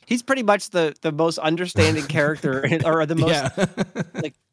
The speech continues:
Speaker 1: uh, what's the word I'm looking for? Like you said, like, understanding and patient character in the entire
Speaker 2: Ever
Speaker 1: movie.
Speaker 2: in the world. <laughs>
Speaker 1: I mean, there's, like, a whole section, too, on what an idiot King Triton is,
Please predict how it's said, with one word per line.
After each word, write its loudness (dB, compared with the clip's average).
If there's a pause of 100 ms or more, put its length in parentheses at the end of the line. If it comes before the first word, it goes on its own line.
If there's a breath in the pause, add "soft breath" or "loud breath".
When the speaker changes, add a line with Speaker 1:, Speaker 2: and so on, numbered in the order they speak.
Speaker 1:
uh, 0
what's -4
the -4
word -2
I'm -4
looking -8
for? -12
Like -14
you -6
said, -2
like, -4
understanding 0
and -6
patient -6
character 0
in -2
the 0
entire -2
Speaker 2:
Ever 0
Speaker 1:
movie. -4 (160)
Speaker 2:
in 0
the 4
world. 0
<laughs> -8
Speaker 1:
I 2
mean, -2
there's, -2
like, -6
a 0
whole -2
section, -6
too, 0
on 0
what 0
an -4
idiot -2
King -2
Triton 0
is, -14